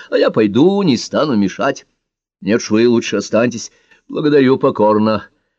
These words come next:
Мне, батенька, лишние секреты ни к чему, своих хватает.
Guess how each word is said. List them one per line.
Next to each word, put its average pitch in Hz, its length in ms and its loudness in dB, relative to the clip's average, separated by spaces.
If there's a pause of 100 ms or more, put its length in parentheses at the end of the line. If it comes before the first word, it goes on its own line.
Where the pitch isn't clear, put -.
(140)
Мне, 214 340 2
батенька, 185 640 0
лишние 117 580 2
секреты 98 540 0
ни 90 160 0
к 85 80 -8
чему, 165 580 0
своих 107 680 -2
хватает. 95 680 -6